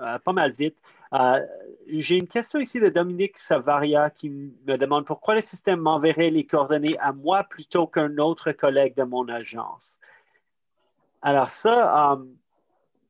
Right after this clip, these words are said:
ça, ça dépend de où, où le, les coordonnées originent. Si, euh, si c'est de votre site web,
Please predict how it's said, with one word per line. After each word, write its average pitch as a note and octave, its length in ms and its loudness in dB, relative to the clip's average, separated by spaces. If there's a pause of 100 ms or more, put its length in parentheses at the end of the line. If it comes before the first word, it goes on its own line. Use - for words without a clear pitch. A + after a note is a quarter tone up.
(140)
ça, D#3+ 200 -2
ça D#3 160 0
dépend E3 440 2
de C#3+ 460 4 (640)
où, D#3+ 540 0 (160)
où D#3 260 -4
le, C#3+ 340 4 (220)
les C#3 180 0
coordonnées C#3+ 500 0
originent. D#3 680 0 (560)
Si, F#3+ 480 0
euh, D3 320 4
si - 240 -8
c'est E3+ 200 2
de C#3+ 100 2
votre D3+ 420 0
site - 260 -4
web, D#3+ 280 4